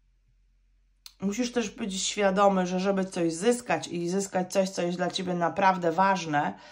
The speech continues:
naprawdę istotne, em,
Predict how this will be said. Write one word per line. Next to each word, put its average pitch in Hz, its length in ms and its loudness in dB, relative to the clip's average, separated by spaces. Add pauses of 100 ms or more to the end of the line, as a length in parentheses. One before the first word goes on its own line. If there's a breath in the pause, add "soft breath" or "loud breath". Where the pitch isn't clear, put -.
(160 loud breath)
naprawdę 185 480 2
istotne, 185 840 -2 (420 loud breath)
em, 170 680 0